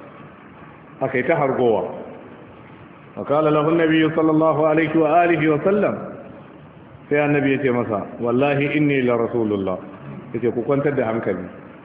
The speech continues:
Sai ya juya yake ce ma Suhailu bin Amru, ya ce, "Wallahi ni din nan manzon Allah ne, ko ka yadda ko baka yadda ba." Eh, "Wa in kazzabtumuni,"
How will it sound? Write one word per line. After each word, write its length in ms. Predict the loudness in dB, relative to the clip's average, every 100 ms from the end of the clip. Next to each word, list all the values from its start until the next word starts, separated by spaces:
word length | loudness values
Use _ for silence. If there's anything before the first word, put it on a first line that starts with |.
| -20 -20 -6
Sai 140 | 0 0
ya 80 |
juya 260 | 2 2 2
yake 280 | 2 0 0
ce 120 | 0
ma 420 | 0 0 0 -4 -6
Suhailu 400 | -4 0 0 0
bin 160 | 0 -2
Amru, 460 | -2 -2 -2 -2 -2
ya 80 | 0
ce, 60 |
"Wallahi 560 | 2 2 2 2 2 0
ni 160 | 0 -2
din 180 | 0 0
nan 180 | 0 -4 -8 -14 -14 -6
manzon 380 | -4 -2 -4 -2
Allah 280 | -2 -2 -2
ne, 80 | -6 -2
ko 120 | -2 0
ka 100 | 0
yadda 320 | 2 0 -2 0
ko 120 | 0
baka 240 | 0 -4
yadda 220 | -6 -6 -8
ba." 120 | -10 -12 -16 -14 -12 -12 -12 -12 -14 -18 -10 -2
Eh, 420 | 0 0 0 -4 -10 -16 -16 -18 -18 -18 -4
"Wa 80 | -2
in 200 | 0 -2
kazzabtumuni," 1040 | -2 -2 -2 -2 0 0 2 2 2 0